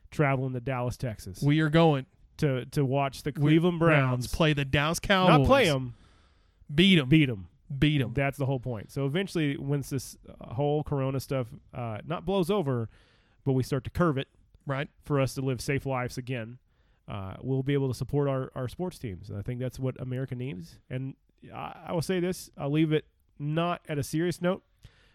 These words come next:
Speaker 1: but I'm tired of you guys playing basketball highlights for the N C double A. This is the, this is the tournament. This is what we're doing. I understand we're doing E S P N Classics. This is what America needs,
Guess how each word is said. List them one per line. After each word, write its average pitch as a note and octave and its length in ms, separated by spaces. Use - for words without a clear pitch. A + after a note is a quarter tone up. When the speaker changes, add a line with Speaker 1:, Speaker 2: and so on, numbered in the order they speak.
Speaker 1:
but C#3 360
I'm D3 160
tired E3+ 260
of D#3+ 80
you E3+ 80
guys D3+ 220
playing C#3+ 540
basketball C3 560
highlights C3+ 600
for B2 560
the C3+ 100
N C3 120
C C3+ 220
double C3 200
A. D3 120
This F3+ 140
is F#3+ 40
the, A3 380
this G3 120
is G3 60
the G3+ 60
tournament. G3+ 460
This D#3+ 120
is F3+ 60
what F#3+ 140
we're F#3+ 80
doing. F#3 240
I - 80
understand D#3 280
we're D3 60
doing C#3+ 180
E C3+ 80
S C3+ 120
P C#3 80
N C3 60
Classics. A#2+ 420
This E3 240
is F3+ 100
what F#3 140
America C3+ 340
needs, G2+ 420